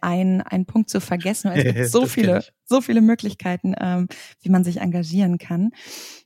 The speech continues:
Speaker 1: Genau, also wie schon gesagt, ne, du kannst, äh, dich anmelden auf der Seite aktion pflanzenpower punkt de und uns in die Schule holen. Ähm, selbst auch bei den verschiedenen Kampagnen mitmachen. Also entweder, wenn wir dann in Schulen gehen, ähm,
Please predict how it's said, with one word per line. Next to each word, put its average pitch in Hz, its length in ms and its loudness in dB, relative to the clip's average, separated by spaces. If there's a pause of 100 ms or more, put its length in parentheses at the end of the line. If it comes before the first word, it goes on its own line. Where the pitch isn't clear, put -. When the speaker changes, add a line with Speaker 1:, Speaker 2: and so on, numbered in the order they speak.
(180)
Speaker 1:
Genau, 170 340 2
also 180 340 0
wie 185 320 0
schon 190 200 4
gesagt, 165 400 -2
ne, 180 200 2
du 175 120 -8
kannst, - 420 -2
äh, - 240 -2 (240)
dich - 160 -4
anmelden 202 880 4
auf 180 340 -2
der 175 200 -2
Seite 180 340 -2
aktion 156 480 -6
pflanzenpower 165 600 -6
punkt - 260 -14
de 277 360 -2 (380)
und 208 160 -2
uns 202 140 -4
in 208 80 4
die 202 80 2
Schule 208 360 0
holen. 208 360 0 (360)
Ähm, 170 320 2
selbst 175 460 -2
auch 175 300 2
bei 165 280 0
den 170 360 0
verschiedenen 175 400 -2
Kampagnen 170 580 -2
mitmachen. 240 560 -2
Also 175 220 0
entweder, 170 580 0
wenn 175 240 0
wir 175 80 2
dann 170 160 0
in 185 80 0
Schulen 165 320 0
gehen, 165 440 -2
ähm, 160 340 -2